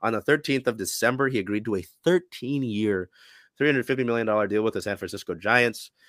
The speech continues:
which is just the beginning of that's ridiculous. Thirteen years. Come on. December thirteenth, he agreed to a twelve-year, thirty, three hundred fifty million dollar deal with the Mets.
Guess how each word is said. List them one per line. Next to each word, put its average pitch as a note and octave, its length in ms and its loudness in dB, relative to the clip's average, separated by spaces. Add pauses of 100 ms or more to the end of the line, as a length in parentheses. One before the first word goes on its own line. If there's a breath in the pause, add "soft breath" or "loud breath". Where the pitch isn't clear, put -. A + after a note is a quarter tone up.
(140)
which - 240 -8
is - 240 -10 (1120)
just B2+ 160 -8
the - 80 -20
beginning G2 380 -10
of - 80 -18
that's - 260 -10
ridiculous. E2+ 480 -10
Thirteen F#2+ 340 -6
years. F#2 300 -6
Come C3 180 -8
on. F#2 120 -4 (640 loud breath)
December D3+ 340 6
thirteenth, C#3+ 640 4
he A#2+ 120 0
agreed A#2 260 2
to A2 80 4
a G#2 80 4
twelve-year, A2+ 720 4
thirty, A#2 360 0 (140)
three B2+ 120 2
hundred B2 240 0
fifty B2+ 220 -2
million A2 220 -2
dollar G#2 160 0
deal G#2 140 -2
with G2 120 -4
the F2+ 80 -12
Mets. F#2+ 560 -4